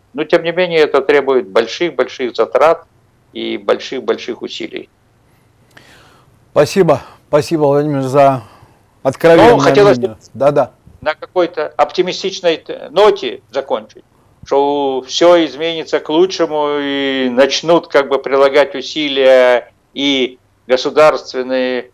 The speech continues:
Speaker 1: органы, и муниципальные совместно, и мы изменим эту ситуацию, потому что очень не хочется, чтобы город, с одной стороны, с-, старел, с другой стороны,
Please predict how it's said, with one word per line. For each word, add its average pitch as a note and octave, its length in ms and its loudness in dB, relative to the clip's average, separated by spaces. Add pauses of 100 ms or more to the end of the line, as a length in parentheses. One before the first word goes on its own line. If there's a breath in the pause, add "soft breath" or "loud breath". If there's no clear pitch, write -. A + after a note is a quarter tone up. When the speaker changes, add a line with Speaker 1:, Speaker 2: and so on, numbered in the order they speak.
Speaker 1:
органы, A#2+ 720 0
и A#2+ 260 -6
муниципальные C3 960 -2
совместно, B2 720 -4
и A#2 140 -6
мы B2+ 200 -4
изменим B2 440 -4
эту A#2+ 180 0
ситуацию, A#2 600 -2
потому G#2 260 -10
что - 280 -6 (180)
очень D3 360 -2
не C3+ 120 -8
хочется, B2+ 440 -6
чтобы A#2 320 -6
город, A#2+ 360 2
с - 40 -6
одной A#2 280 -4
стороны, A2 600 -4 (200)
с-, - 340 -4
старел, F#3 680 2 (180)
с G#2 100 -18
другой B2+ 320 -2
стороны, B2 640 -4